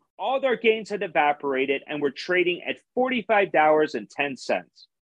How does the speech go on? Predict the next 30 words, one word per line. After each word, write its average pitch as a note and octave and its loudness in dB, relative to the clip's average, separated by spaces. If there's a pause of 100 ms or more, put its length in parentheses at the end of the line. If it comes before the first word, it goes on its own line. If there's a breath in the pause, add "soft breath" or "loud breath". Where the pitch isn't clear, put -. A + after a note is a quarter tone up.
With A3+ 8
that C4 4
said, C4+ 2
though, B2+ 6
since - -4
inception, F3+ 0 (300)
the D3 2
Cubes A#3+ 0
have A3 -2
had G3 4
a C#3+ 4
total A#3+ 4
return F3+ -2
of B2+ -2 (180)
five A#3 6
hundred F#3+ 0
sixty-six - -4
percent B2 2 (360 soft breath)
versus F3+ 4
the F3+ 2
total A3+ 6
return D#3 2
of C3+ -2
the C3 2
S E3 4
and G3+ 0
P F#3+ -8
five F#3 2
hundred C3+ 0 (280)
of C3 2